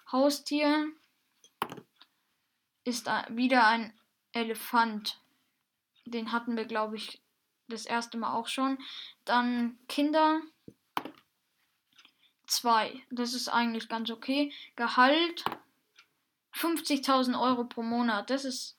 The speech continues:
sehr gut. Also ich bin eigentlich ein ganz guter Unternehmer. Und ja, der Elefant ist halt ein bisschen ungünstig und der Steinbruch auch, aber ansonsten geht's eigentlich jetzt Garten. Also ich lebe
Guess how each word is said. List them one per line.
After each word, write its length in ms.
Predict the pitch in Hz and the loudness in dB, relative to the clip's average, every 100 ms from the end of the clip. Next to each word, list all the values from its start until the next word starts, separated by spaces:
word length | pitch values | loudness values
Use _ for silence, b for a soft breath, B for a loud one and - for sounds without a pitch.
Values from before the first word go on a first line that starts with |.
| - | -10
sehr 300 | 240 226 226 | -4 -2 -2
gut. 420 | 247 269 254 - b b b b b | 0 0 -2 -8 b b b b b
Also 220 | - 247 254 | -2 0 0
ich 120 | 262 | 0
bin 160 | 269 | 2
eigentlich 320 | 262 262 262 254 | 4 4 4 0
ein 120 | 247 | 0
ganz 280 | 233 233 - | 0 -2 -4
guter 260 | 254 262 | 2 2
Unternehmer. 760 | 226 240 226 220 226 247 254 254 B B B B B _ | 2 -2 -4 -4 0 2 2 0 B B B B B _
Und 400 | 240 233 233 233 | -2 0 2 2
ja, 160 | 233 240 | 4 4
der 140 | 220 | 4
Elefant 460 | 240 240 - 247 247 | 2 0 2 2 2
ist 140 | 240 | 0
halt 140 | 247 240 | 0 0
ein 20 | |
bisschen 320 | 247 247 233 | -6 -6 -6
ungünstig 840 | 220 247 254 240 - 262 254 - | -4 0 0 0 0 0 0 -4
und 180 | - 226 | -6 -6
der 100 | 233 | -4
Steinbruch 720 | 226 - - 240 233 226 220 | -4 0 2 4 2 -2 -2
auch, 400 | 226 240 269 277 | 2 4 4 0
aber 220 | - 226 226 | -4 -2 -2
ansonsten 560 | 226 226 240 240 240 | -2 -4 -4 -4 -4
geht's 220 | 240 254 | -4 -2
eigentlich 360 | 156 220 220 226 | -4 -6 -8 -8
jetzt 260 | 240 - - | -8 -10 -2
Garten. 580 | 233 240 247 285 285 | 0 0 0 2 4
Also 200 | 285 233 | 4 2
ich 140 | 226 - | -4 -6
lebe 340 | 233 240 247 | -4 -4 -6